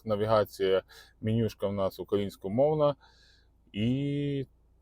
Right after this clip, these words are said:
заходимо до навігації. Карта грузиться. Будь ласка,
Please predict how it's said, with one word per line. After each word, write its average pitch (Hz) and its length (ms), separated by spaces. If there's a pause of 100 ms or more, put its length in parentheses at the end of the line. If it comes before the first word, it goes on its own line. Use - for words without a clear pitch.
(640)
заходимо 92 720
до 90 160
навігації. 127 840 (2250)
Карта 87 360
грузиться. 135 540 (1600)
Будь 98 360
ласка, 85 300